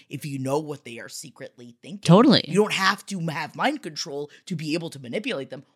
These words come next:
Speaker 1: Why aren't they playing with that?
Speaker 2: Totally. Totally. They're literally just acting. The only way he uses his mind control is as, like, a substitute for hearing instead of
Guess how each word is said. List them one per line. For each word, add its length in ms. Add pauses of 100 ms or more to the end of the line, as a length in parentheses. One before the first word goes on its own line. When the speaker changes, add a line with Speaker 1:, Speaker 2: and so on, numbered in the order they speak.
Speaker 1:
Why 240
aren't 140
they 100
playing 280
with 160
that? 140
Speaker 2:
Totally. 560
Totally. 360
They're 200
literally 460
just 280
acting. 380
The 220
only 280
way 180
he 120
uses 280
his 120
mind 220
control 480
is 220
as, 120
like, 140
a 60
substitute 760
for 120
hearing 560 (100)
instead 400
of 300